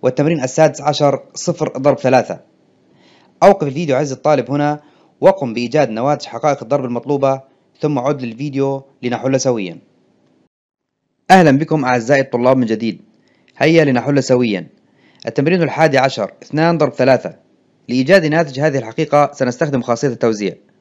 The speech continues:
سنثبت عدد اثنان ونجزء عدد ثلاثة إلى اثنان وواحد. والآن لنجد نواتج حقائق الضرب الجزئية. كم ناتج حقيقة الضرب اثنان ضرب اثنان؟ أحسنتم، أربعة.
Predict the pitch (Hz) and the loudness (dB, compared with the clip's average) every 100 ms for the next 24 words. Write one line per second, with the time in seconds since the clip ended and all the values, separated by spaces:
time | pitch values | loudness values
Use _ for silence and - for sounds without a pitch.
0 | _ _ _ _ _ _ _ - 139 131 | _ _ _ _ _ _ _ -2 0 4
1 | 175 131 110 131 123 110 135 156 170 170 | 4 2 -2 0 -2 0 0 0 -2 -8
2 | _ _ _ _ _ _ _ _ _ - | _ _ _ _ _ _ _ _ _ 0
3 | 123 127 165 127 - 139 131 127 151 135 | 2 4 4 4 -4 -2 -2 0 0 0
4 | 127 143 143 135 131 135 143 135 104 98 | -2 0 0 0 -4 -2 2 2 2 -4
5 | _ _ _ _ _ _ - 110 143 147 | _ _ _ _ _ _ -10 -4 -2 -2
6 | 160 _ _ - 123 180 165 - 123 131 | -4 _ _ -6 0 0 0 -6 -4 -2
7 | 151 117 120 147 127 139 131 120 110 120 | -2 -4 -4 -4 0 -2 -2 -4 -6 -6
8 | 95 - _ _ _ - 147 127 139 135 | -6 -10 _ _ _ -4 -2 0 -2 -2
9 | 127 127 127 117 143 117 139 135 123 107 | -8 -6 -4 0 0 0 -4 -2 -2 -4
10 | 131 110 87 _ _ _ _ _ _ _ | -4 -4 -8 _ _ _ _ _ _ _
11 | _ _ _ _ 107 - 117 120 127 110 | _ _ _ _ -12 -8 -4 -2 0 0
12 | 85 - 123 113 92 85 | -2 -2 0 2 0 -4